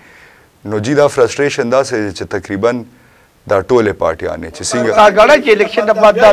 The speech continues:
Speaker 2: بیا یو ځای شو، دا خبره
Speaker 1: دا به کیږي جی، دا به کیږي. عمران خان جی هغه وخت کې د ده هغه ګراف داسې نه و چې اوس څنګه دی، چې ټول قوم ورسره تقریباً ولاړ دی،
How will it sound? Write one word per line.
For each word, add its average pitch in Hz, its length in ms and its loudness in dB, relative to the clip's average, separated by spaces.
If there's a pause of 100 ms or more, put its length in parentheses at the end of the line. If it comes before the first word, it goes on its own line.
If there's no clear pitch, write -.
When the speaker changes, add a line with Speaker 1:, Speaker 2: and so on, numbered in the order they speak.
Speaker 2:
بیا 233 120 6 (100)
یو 214 100 6
ځای 196 240 0
شو، 165 160 -4
دا 185 160 2
خبره 170 300 -4
Speaker 1:
دا 143 180 8
به 135 60 4
کیږي 156 420 -2
جی، 123 200 -4
دا 113 200 0
به 120 120 -2
کیږي. 139 500 -2
عمران 110 300 -2
خان 147 260 2
جی 143 100 0 (560)
هغه 123 320 4
وخت - 180 0
کې 104 140 -2 (600)
د 101 200 0
ده 123 100 2 (320)
هغه 95 160 0 (100)
ګراف 117 320 2
داسې 117 200 2
نه 117 120 -4
و 120 80 -4
چې - 180 -6
اوس 104 260 -6
څنګه 78 320 -8
دی، 78 100 -8 (600)
چې - 80 -2 (120)
ټول 160 260 2
قوم 135 220 4
ورسره 92 300 0 (100)
تقریباً 85 460 -6
ولاړ 85 340 -4
دی، 127 80 -2